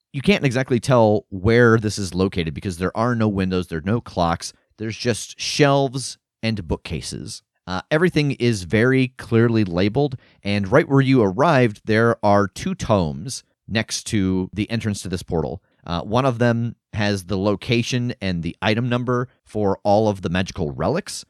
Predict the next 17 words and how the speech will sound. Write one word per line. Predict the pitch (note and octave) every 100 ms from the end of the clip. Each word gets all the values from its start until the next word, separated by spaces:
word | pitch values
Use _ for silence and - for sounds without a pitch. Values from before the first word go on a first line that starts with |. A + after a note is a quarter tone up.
| _ -
and | F#2+
then | G#2 G#2 F#2+
the | G2+
other | D3 C#3
one | A#2+ A2
has | G2+ G2+ G2+ G2
all | - G2 G#2
of | G2+
the | F#2
names, | F#2 A2+ C#3+ A#2+ G#2+ G#2+ - _ _
uh, | E2 E2
and | F#2+ F#2
the |
Dewey | E2 G2+ G2+
Decimal | F#2 G2 - F#2+ E2+
System | - F#2 - E2
location | D#2+ F2 D3 C3+ G#2+ F2+